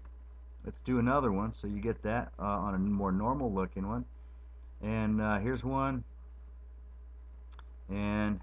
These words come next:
you can see it's the same sort of thing going on here, except that's normally what you get to see.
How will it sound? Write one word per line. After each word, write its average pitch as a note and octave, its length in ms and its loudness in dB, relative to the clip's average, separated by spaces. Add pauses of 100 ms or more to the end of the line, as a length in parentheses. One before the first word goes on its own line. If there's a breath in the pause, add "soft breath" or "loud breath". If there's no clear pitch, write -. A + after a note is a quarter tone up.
(160)
you G2+ 120 -6
can G#2 120 -2
see B2 220 0
it's A#2+ 120 0
the C3 100 -8
same A2+ 280 -2
sort A#2 240 0
of F#2+ 100 -2
thing A#2+ 280 0
going G#2 240 2
on F#2 240 2
here, A#2 260 -2 (460 soft breath)
except D3 600 2 (420)
that's C3+ 480 6 (120)
normally A#2+ 540 6
what G2 240 0
you G2+ 80 -2
get G2 240 -2
to - 60 -14
see. - 340 -4